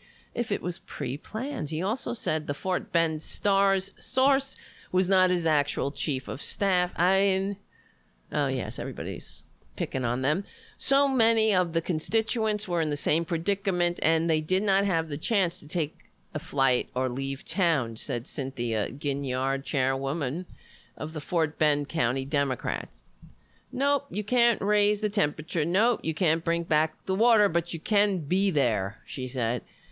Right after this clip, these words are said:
Constituents were also enraged when they found out about their representative's flight. This is what they do. My representative's in friggin' Texas right now.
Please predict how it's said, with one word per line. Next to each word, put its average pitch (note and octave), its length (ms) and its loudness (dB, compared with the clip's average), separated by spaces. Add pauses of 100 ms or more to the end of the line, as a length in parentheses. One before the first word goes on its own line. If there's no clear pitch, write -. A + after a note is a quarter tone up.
(320)
Constituents F#3+ 760 0
were E3 180 2
also G3+ 360 4
enraged E3+ 500 2
when D#3 100 0
they D3 80 2
found D3 380 0
out C3+ 260 4
about A2 420 2
their C3 300 0
representative's B2 840 -2
flight. B3+ 500 -2
This - 180 -8
is G4+ 140 -6
what G#4+ 160 -2
they G#4 100 0
do. A#4 220 2
My D4 300 4
representative's F4 720 4
in E4 260 4 (180)
friggin' F#4 460 2 (260)
Texas D#4+ 880 2 (100)
right G#3+ 280 6
now. D#3 460 4